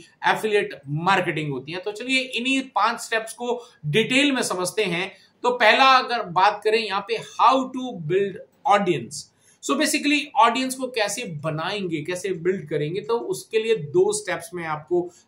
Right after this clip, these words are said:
यहाँ पर brief करने वाला हूँ। So पहला जो step होता है that is कि आपको अगर audience बनानी है तो पहले आपको चाहिए कि एक निश select करना कि मैं किस तरह के,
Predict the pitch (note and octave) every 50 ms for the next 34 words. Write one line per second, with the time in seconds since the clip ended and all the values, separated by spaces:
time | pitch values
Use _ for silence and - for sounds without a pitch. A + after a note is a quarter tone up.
0 | - E3 E3+ F3 E3+ E3+ F3 F3 G3+ F#3 D#3+ D3+ E3 E3+ F3 F3 - - E3 D3
1 | D3 D#3+ D#3+ D#3 D3 C#3 D3 D3+ D#3 D#3 G3+ B3+ - - _ _ _ _ - -
2 | - C4+ C4 - C4 A#3 A3+ B3 C4+ C#4 C#4+ C4+ - - - G3 A#3 B3 B3 A#3
3 | - - A#3+ A#3+ A#3+ A#3+ A#3 A3+ A3 A#3+ A#3+ A#3+ A#3 F#3+ G3 F#3+ G3 F#3+ A3+ A#3
4 | A3 A3+ - _ _ _ _ _ _ _ - A#3 A#3+ C4 C4 - - F3+ G3+ G#3+
5 | G#3+ G#3+ - C4+ C4+ C4+ C4 - F#3 G3 A#3 A#3+ A#3 - F3+ F3+ F3+ G#3 A3 A3
6 | F#3+ F3+ G3 F#3 F3+ F3 F3+ F#3+ G#3+ A3+ G#3+ A#3+ A#3+ - - F3+ E3+ F3+ G#3+ A#3
7 | A#3 - - - - - A3 G#3+ - - F3+ F#3 G#3 A3 G#3+ - A#3 G#3 D3+ F3+
8 | G3 F#3+ F#3+ - D3 D3 D3+ F3 F#3 - - - _ _ _ - - - - E3+
9 | E3+ E3 D#3+ - - - C#3 C3+ D3+ F#3+ G#3+ G#3+ B3 A#3+ A3 F#3+ F3+ G3 G#3+ -
10 | - - - B3 B3 - - A3 G#3 G#3 G#3 G#3 - A3+ A3+ A3 G#3+